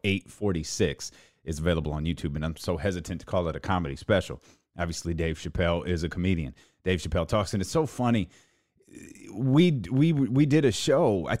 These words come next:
I think it, it, it was the Change Gonna Come show. That, that was a, that was a Saturday night that I was, I was watching the same program. Uh, I was watching C N N the same time Dave Chappelle was, 'cause I was watching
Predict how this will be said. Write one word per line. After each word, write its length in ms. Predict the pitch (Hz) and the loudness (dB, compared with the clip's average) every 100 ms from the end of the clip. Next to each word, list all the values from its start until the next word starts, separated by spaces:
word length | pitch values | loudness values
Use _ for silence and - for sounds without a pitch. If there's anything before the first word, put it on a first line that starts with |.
| - | -2
I 60 | |
think 280 | 127 175 151 | -2 -2 -2
it, 100 | - | 0
it, 400 | 135 135 127 123 - | 0 2 2 2 4
it 80 | 131 | 4
was 260 | 120 117 | 4 2
the 100 | 110 | 0
Change 420 | 101 135 131 131 | 2 4 4 4
Gonna 180 | 113 110 | 4 2
Come 220 | - 160 | 2 0
show. 360 | 165 95 57 - _ _ _ _ _ _ _ _ - - | 0 -4 -4 -8 _ _ _ _ _ _ _ _ -20 -2
That, 280 | 147 147 | 2 4
that 220 | 147 156 139 | 4 4 4
was 240 | 151 123 | 4 4
a, 300 | 120 113 107 | 4 4 4
that 200 | 98 120 | 2 2
was 180 | 123 104 | 0 -2
a 40 | |
Saturday 480 | 98 - 120 123 117 | -2 -2 0 0 0
night 340 | 113 113 87 - _ _ _ _ _ _ _ | 0 -2 -4 -8 _ _ _ _ _ _ _
that 160 | 104 101 | 2 4
I 100 | 107 | 4
was, 220 | 104 92 | 4 2
I 160 | 95 | 0
was 160 | 98 95 | 0 2
watching 600 | 101 104 - 101 92 62 - | 2 2 2 0 0 -4 -10
the 80 | |
same 300 | 90 107 98 | -8 -2 -2
program. 720 | 90 101 95 92 90 90 - - _ | 0 0 2 0 0 -2 -6 -16 _
Uh, 40 | 92 | -4
I 260 | 87 80 | -2 0
was 160 | 85 95 | -2 0
watching 340 | 98 101 - | 2 0 -2
C 240 | 90 107 101 | -2 0 2
N 100 | 92 | 2
N 360 | 98 90 87 | 2 0 -2
the 100 | - | -4
same 240 | 87 98 92 | -2 -2 0
time 460 | 98 92 90 80 - | 0 0 0 -4 -6
Dave 180 | 95 90 | -6 -4
Chappelle 340 | 82 101 110 | -6 -2 0
was, 280 | 90 80 82 | 0 -2 -4
'cause 180 | - 82 | -6 -4
I 100 | 78 | -2
was 260 | 85 80 | -2 -6
watching 720 | 73 82 101 123 - 85 82 | -4 0 2 2 0 -2 -2